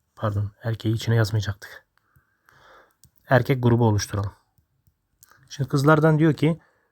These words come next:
üç üç oluşabiliyor. Yani gruplar üçer kişiden, erkeklerde de dörder kişiden oluşabiliyormuş. Dört ta-, üç tane kız, dört tane erkek. Her grupta bu şekilde. Bakın. Üç. Şurada pardon bir saniye.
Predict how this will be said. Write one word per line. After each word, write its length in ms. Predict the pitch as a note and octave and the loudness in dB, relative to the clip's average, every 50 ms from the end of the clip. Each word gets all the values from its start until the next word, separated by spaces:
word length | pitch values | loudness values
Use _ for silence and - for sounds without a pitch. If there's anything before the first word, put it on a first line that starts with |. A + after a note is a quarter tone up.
| _ _ _ _ _ - | _ _ _ _ _ -8
üç 200 | E3+ F3 D#3+ - | -6 -6 -6 -2
üç 280 | G#2+ C3+ D3 - - - - | -2 -2 -2 -2 -4 -6 0
oluşabiliyor. 720 | - B2 A#2+ A2+ - B2 A#2+ A#2+ A#2+ A2+ G2+ F#2+ - - _ _ _ _ _ _ _ _ _ _ _ - | 0 0 2 2 0 0 0 2 2 2 2 0 -2 -8 _ _ _ _ _ _ _ _ _ _ _ -6
Yani 160 | A2+ A2 A2+ | -4 -2 0
gruplar 340 | B2 C3 B2+ B2+ - D3+ D#3 | 2 2 2 2 2 0 0
üçer 320 | B2+ B2 - D3 C3 B2 | 0 0 2 2 2 2
kişiden, 320 | - - - A2 C3+ D#3 | 0 -8 -6 -4 -4 -2
erkeklerde 560 | D3+ C3+ A#2+ - C3+ B2 - C#3 C3+ C3+ C#3+ B2 | 0 -2 -2 -2 -4 -2 0 0 2 2 2 2
de 220 | B2+ D3+ E3+ - _ _ _ _ _ _ _ _ _ _ _ _ _ _ _ _ _ _ _ _ _ _ _ _ _ _ _ _ - B2+ | 2 0 0 -4 _ _ _ _ _ _ _ _ _ _ _ _ _ _ _ _ _ _ _ _ _ _ _ _ _ _ _ _ 0 2
dörder 340 | B2+ C3 C3 B2+ D3 D#3 - | 4 4 4 4 2 2 2
kişiden 320 | - A2 - - A#2 D3 | -2 -6 -4 -2 -2 -2
oluşabiliyormuş. 760 | D#3 C3+ A2+ A2 - A#2+ A2+ A2+ G#2+ G#2 G2 G2 F#2 - - | -2 -2 -4 -4 -4 -6 -6 -6 -6 -6 -8 -8 -10 -10 -8
Dört 240 | C#3 D3 D3 - _ | -8 -8 -8 -8 _
ta-, 160 | - A#2+ - - | -12 -12 -10 -8
üç 200 | D#3 C#3 - - | -10 -10 -8 -4
tane 340 | - A2+ G#2+ G2+ G2+ G2+ - | -2 0 0 0 0 -2 -4
kız, 320 | - C#3 D3+ D#3+ D#3 - - C3+ | -2 -2 -2 -4 -4 -10 -6 -2
dört 220 | C3+ C3+ C3 - | -2 -2 -2 0
tane 160 | - A2 A2 | 0 0 0
erkek. 240 | G#2 G2+ - G#2 - | 0 -2 -4 -8 -8
Her 140 | - - C#3+ | 0 0 2
grupta 340 | C3+ B2 A#2 A#2 - - C3+ | 2 2 0 0 -2 -4 -6
bu 60 | C3+ | -4
şekilde. 400 | B2 - G#2 - - G2 G2 G#2 | -4 -6 -6 -6 -6 -6 -4 0
Bakın. 280 | A#2+ B2+ - - G2 - - - - - - - - _ _ _ - | 0 -2 -2 -2 -8 -8 -8 -20 -20 -20 -20 -20 -20 _ _ _ -2
Üç. 360 | - D#3+ C3 - - - - - _ _ _ _ _ _ _ _ _ _ _ | 0 0 0 0 -4 -12 -16 -18 _ _ _ _ _ _ _ _ _ _ _
Şurada 340 | - - - A#2+ A2+ A2 A2 | -16 -8 -4 -2 -2 -2 -2
pardon 360 | - A2 G#2 G2 G#2 G#2+ G#2+ | -2 -2 -2 0 0 -2 -2
bir 40 | G#2 | -4
saniye. 380 | - - - G2 G2+ A2+ C#3 | -6 -6 -4 -4 -2 -2 -4